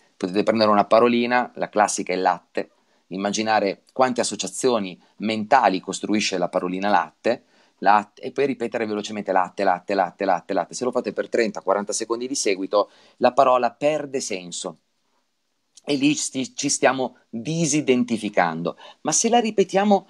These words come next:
un po' più lentamente, sempre di continuo, entriamo come in una specie di ipnosi, tra virgolette, dove non siamo più presenti a questo stacco tra significato e significante, ma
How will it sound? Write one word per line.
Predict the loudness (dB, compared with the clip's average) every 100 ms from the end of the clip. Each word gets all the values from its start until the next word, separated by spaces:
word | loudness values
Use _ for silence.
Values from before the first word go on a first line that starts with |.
| _ _ -4
un | 0
po' | 4 4
più | 6
lentamente, | 6 6 4 2 2 -6 -6 -4
sempre | -4 -4 -2
di | -2
continuo, | 0 -2 0 2 2 0
entriamo | 0 0 0
come | 0 -2
in | -2
una | -2
specie | 0 -2 -2 -2
di | -4 -8 -12 _ _
ipnosi, | -2 -2 2 2 4 2 0
tra | -2 2
virgolette, | 2 2 0 0 -2 0 0 0 -20 -4
dove | 0 2
non | 2
siamo | 2 2
più | 2 0
presenti | 0 2 0 -2 -2 -2 -2
a | -2 -2
questo | 0 0
stacco | 0 0 2 2 2 2 2 0 _
tra | 0 0
significato | -2 -6 -6 -2 0 0
e | -2
significante, | -4 -6 -6 -4 -4 -4 -6
ma | -6 -8